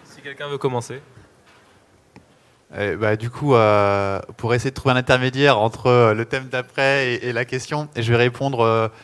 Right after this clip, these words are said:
Speaker 2: sur un truc un peu plus, plus proche de moi, plus proche de nous, c'est... Euh, quand on a mis en place en fait, euh, euh, notre équipe, hein, c'est, c'est douze personnes aujourd'hui, euh, on a essayé, euh, de trouver un mode de fonctionnement, alors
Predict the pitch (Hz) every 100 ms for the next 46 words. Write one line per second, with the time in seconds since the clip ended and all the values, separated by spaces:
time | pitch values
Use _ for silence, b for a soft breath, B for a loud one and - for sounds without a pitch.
0 | B - - 120 120 120 135 123 117 120
1 | - 131 _ - 135 - 127 120 123 139
2 | 139 123 - 117 120 135 147 - 120 110
3 | 104 101 B B B B - 123 135 127
4 | 143 143 131 139 135 117 127 123 123 110
5 | 107 104 - 104 104 98 98 85 85 87
6 | 104 117 135 123 202 139 131 131 104 101
7 | 113 123 - 127 - 135 120 117 113 135
8 | 202 - B B B B - 107 107 107
9 | 110 117 123 131 127 143 139 151 151 123
10 | 113 110 107 107 107 107 107 107 110 _
11 | _ _ - 113 120 - 139 147 139 127
12 | 147 135 135 - 139 - 139 143 156 127